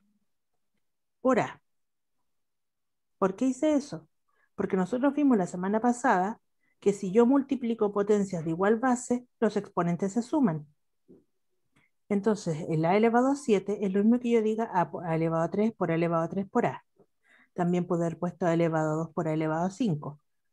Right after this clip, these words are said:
La suma también me daba siete. Pero ¿por qué hice esta suma en particular? Porque me interesa el tres y el tres que está allá afuera. El tres de adentro con el tres que estaba aquí afuera.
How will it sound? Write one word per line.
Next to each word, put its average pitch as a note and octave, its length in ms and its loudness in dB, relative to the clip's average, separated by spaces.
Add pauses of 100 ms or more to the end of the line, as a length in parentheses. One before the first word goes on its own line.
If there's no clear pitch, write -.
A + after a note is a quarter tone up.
(120)
La E3 120 0
suma F#3+ 280 2
también D#3+ 260 -4
me F3 80 -2
daba F3+ 220 0
siete. D3 380 -4 (920)
Pero G3+ 220 2
¿por G3+ 260 -2
qué C4+ 160 0
hice C#4 380 2
esta B3 260 0
suma B3 260 4
en A#3+ 100 4
particular? A#3+ 640 -4 (1300)
Porque A#3 500 2
me F3+ 100 -2
interesa G3 800 -2 (1400)
el F3 280 -2
tres A#3 540 2 (100)
y F#3+ 220 -2
el F#3 240 -2
tres G3+ 240 0
que - 100 -8
está F#3+ 160 -4
allá F3 120 0
afuera. - 440 -8 (800)
El D#3+ 200 -4
tres E3+ 220 -2
de D#3+ 80 -4
adentro A3+ 540 2
con F#3+ 160 0
el D#3 160 -4
tres E3+ 160 -4
que E3+ 100 -12
estaba E3+ 280 -4
aquí D#3+ 160 -6
afuera. D3 360 -12